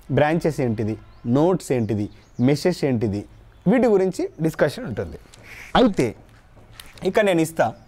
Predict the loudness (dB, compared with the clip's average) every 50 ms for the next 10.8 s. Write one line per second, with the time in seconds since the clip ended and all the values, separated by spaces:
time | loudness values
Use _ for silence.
0 | -20 -20 -20 -20 -20 -20 -20 -20 -20 -20 -20 -20 -20 -6 -4 -2 0 2 2 0
1 | 2 0 0 0 -2 -2 -2 -4 -4 -4 -6 -6 -6 -6 -8 -10 -14 -16 -20 -20
2 | -20 -20 -20 -20 -20 -20 -20 -20 -20 -20 -20 -20 -20 -20 -20 -20 -20 -14 -4 -2
3 | 0 0 0 0 0 2 2 2 2 2 0 0 -2 -4 -2 -2 -4 -6 -8 -10
4 | -12 -14 -18 -20 -20 -20 -10 -2 -2 0 2 4 2 2 2 -2 -4 -8 -10 -12
5 | -16 -20 -14 -12 -6 -2 -2 0 0 0 0 -2 -2 0 2 2 2 2 -2 -6
6 | -12 -8 -6 -6 -4 -2 -2 -2 -2 -2 -4 -4 -2 0 2 2 0 0 -2 -4
7 | -4 -4 -4 -6 -6 -6 -10 -12 -14 -16 -20 -20 -20 -20 -20 -20 -20 -20 -20 -20
8 | -20 -20 -20 -20 -20 -20 -20 -20 -20 -20 -20 -20 -20 -20 -20 -20 -16 -8 -2 2
9 | 2 2 2 2 -2 -4 -6 -12 -18 -20 -20 -20 -20 -20 -20 -20 -20 -20 -20 -20
10 | -20 -14 -2 0 0 2 4 2 2 2 0 0 -2 -2 -4